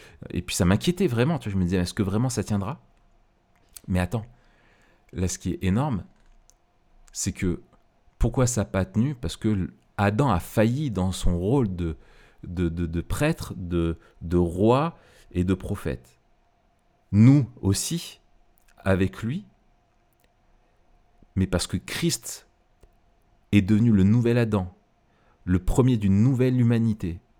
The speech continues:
celui qui remplit parfaitement les offices et qui sera présent parmi nous, sa présence au milieu de nous et de vivre avec lui dans le temple de Dieu que sera la nouvelle création est la garantie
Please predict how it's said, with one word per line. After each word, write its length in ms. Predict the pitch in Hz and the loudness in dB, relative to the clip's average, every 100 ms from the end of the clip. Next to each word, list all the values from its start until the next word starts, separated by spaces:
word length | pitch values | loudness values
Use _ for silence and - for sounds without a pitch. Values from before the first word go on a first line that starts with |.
| _ _ _ - | _ _ _ -16
celui 460 | - - 113 120 | -6 -2 0 0
qui 200 | 120 - | -4 -6
remplit 640 | 87 92 113 123 - 127 123 | -6 -2 0 0 -4 -6 -6
parfaitement 640 | - 139 - 135 - 123 | -2 -2 -2 -6 -2 0
les 200 | 120 110 | 0 -2
offices 300 | 117 120 - - | -4 -6 -10 -10
et 40 | |
qui 240 | - - 202 | -8 0 0
sera 500 | - 151 131 113 - | 2 0 0 0 -2
présent 440 | - 135 135 131 | -2 0 0 0
parmi 360 | 123 117 110 104 | -2 0 2 2
nous, 180 | 135 - _ _ _ _ _ _ _ | 0 -6 _ _ _ _ _ _ _
sa 300 | - - 170 | 0 4 4
présence 520 | - - 131 127 120 - | 2 -2 0 0 -2 -4
au 80 | 123 | 0
milieu 280 | 131 120 120 | 2 2 0
de 120 | 120 | 2
nous 260 | 117 120 - | 0 0 -2
et 100 | 95 | -4
de 140 | 92 104 | -2 -2
vivre 420 | 98 131 113 - | -2 -4 -6 -6
avec 380 | 110 104 110 - | -4 -2 -2 -4
lui 140 | - 208 - - | -6 -6 -8 -2
dans 200 | 147 143 | 0 2
le 140 | 123 | 0
temple 360 | 123 127 123 110 | 0 -4 -2 -2
de 120 | 104 | -2
Dieu 160 | 104 | -2
que 120 | 104 95 | -4 -6
sera 280 | - 107 110 | -6 -4 -2
la 80 | |
nouvelle 240 | 101 95 90 | -2 -2 -6
création 440 | - 95 92 143 - - - _ _ | -8 -6 -6 -8 -12 -20 -20 _ _
est 180 | 160 170 | 8 8
la 140 | 127 | 8
garantie 840 | 98 101 143 123 120 123 - 101 | 0 0 2 2 2 -2 -4 -10